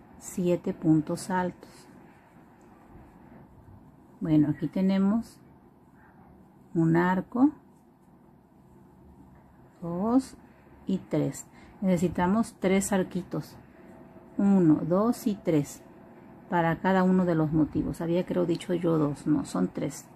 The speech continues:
Ustedes disculpen. Ahora termino así la vuelta. Antes de usted, antes de, de empezar su puntilla, deben ustedes de contar, cuando cierren la vuelta, cuenten los arcos que le quedaron.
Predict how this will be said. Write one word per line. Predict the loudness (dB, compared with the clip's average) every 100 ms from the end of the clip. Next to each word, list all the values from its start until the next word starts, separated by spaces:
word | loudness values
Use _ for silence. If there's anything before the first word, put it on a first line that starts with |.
| -20 -20 -20 -20 -20 -20 -18
Ustedes | -6 -2 -2 -2
disculpen. | -4 -4 -4 -6 -20 -20 -20 -20 -20 -20 -20 -20 -20 -20 -20 -20 -6
Ahora | 0 2 2 -4 -6
termino | 0 4 4 4
así | 0 -2
la | 0
vuelta. | 2 2 0 -10 -10
Antes | -2 4 6 8
de | 6
usted, | 2 -2 2
antes | 4 6 6 6
de, | 4 4 2 0 -2 -10 -20 -20 -20 -20 -10 -2
de | 2
empezar | 2 2 4 6 4
su | 6 4
puntilla, | 10 10 10 6 2 4
deben | 4 2 2
ustedes | 0 -2 -2 0 0
de | 0 0
contar, | 0 0 0 0 0 0
cuando | -2 0 -2
cierren | -2 0 4 6 6
la |
vuelta, | 6 6 4 0 -4
cuenten | -2 -2 -2 -2 -2
los | -2 -2
arcos | -4 -4 -8 -12 -4
que | 0
le | 0
quedaron. | 2 4 4 2